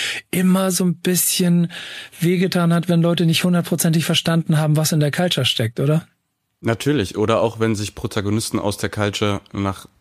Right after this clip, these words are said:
Speaker 2: draußen hin verbiegen müssen und sich somit innerhalb ihrer eigenen Szene vielleicht auch ein Stück weit verscherzen. Wir wollen mit, äh, Street Culture Dialogues als, als Brücke fungieren,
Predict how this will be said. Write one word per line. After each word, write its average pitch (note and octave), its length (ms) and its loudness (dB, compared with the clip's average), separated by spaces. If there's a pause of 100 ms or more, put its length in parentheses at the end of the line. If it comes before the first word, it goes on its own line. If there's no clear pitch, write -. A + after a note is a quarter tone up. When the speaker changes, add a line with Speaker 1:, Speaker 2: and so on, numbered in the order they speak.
Speaker 2:
draußen G#2 380 -2
hin G#2 140 -2
verbiegen A2+ 520 -4
müssen F#2+ 380 -2
und F#2 220 -6
sich F#2+ 180 -6
somit G2+ 500 -6
innerhalb F#2+ 380 -2
ihrer F2+ 240 -2
eigenen F#2 320 -2 (400)
Szene G2+ 280 -2
vielleicht F#2 240 -4
auch F2+ 120 -6
ein G2 60 -4
Stück - 260 -8
weit F#2 200 -2
verscherzen. G2 640 -4 (460)
Wir G2 160 0
wollen A#2+ 340 2
mit, A#2 300 -6
äh, G#2+ 140 0
Street - 240 -8
Culture G#2+ 280 -2
Dialogues G#2+ 480 0
als, F#2+ 300 -4 (100)
als G2+ 180 -6
Brücke A#2+ 340 -4
fungieren, B2 560 -2